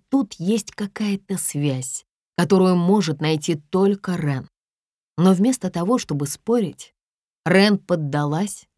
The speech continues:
и встала с дивана. «Ты прав, я знаю. Пойдем спать». Рен кивнула и направилась к раковине, чтобы вылить остатки уже остывшего кофе,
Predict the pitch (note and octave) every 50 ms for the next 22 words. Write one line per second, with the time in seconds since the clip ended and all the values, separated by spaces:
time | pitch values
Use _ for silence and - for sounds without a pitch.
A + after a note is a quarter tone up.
0 | _ - E3 D#3+ D#3 - - - D3 D3 D3 C#3+ C#3+ C3 C3+ C#3 C3+ C3 C3+ B2+
1 | B2 - - _ _ _ _ _ _ _ _ _ _ _ _ _ _ _ _ -
2 | - D#3+ D3+ - - C#3+ C#3 D3 D3+ _ _ _ _ _ _ _ _ _ - -
3 | - E3+ D#3 C#3 C#3 C#3 C3 B2 C3 _ _ _ _ _ _ _ _ _ _ _
4 | _ _ _ _ _ _ _ _ _ _ _ _ _ - E3 D#3 D#3 D3 C3+ D3
5 | D3+ D3+ D3+ D3+ - - _ - F#2 - - - - - - _ _ _ _ _
6 | _ _ _ _ _ _ _ _ _ _ - - F3+ G#3 B3 A#3+ G#3 - - -
7 | C3+ B2+ C3 C3+ D3 F3+ A3 A3 G3 _ _ _ _ _ _ _ _ _ _ -
8 | F#3+ G#3 G3+ F#3+ F#3+ F#3+ G3 G3 F3+ F#3 E3+ D3+ D3 - - - D3+ D#3 E3 E3+
9 | D#3 - E3 D3+ D3+ D3 D3 C#3+ - - E3+ D#3 D#3 D3+ C#3 D3 D#3+ E3+ E3 D3+
10 | D3+ C#3 C3+ - - - C#3+ C#3+ C#3 - - C#3+ C#3 C#3 C3 C3+ C3+ C3+ C3 -
11 | - D3+ D3 C#3 - - - B2 B2 A#2+ - - - F3+ F#3+ - - - -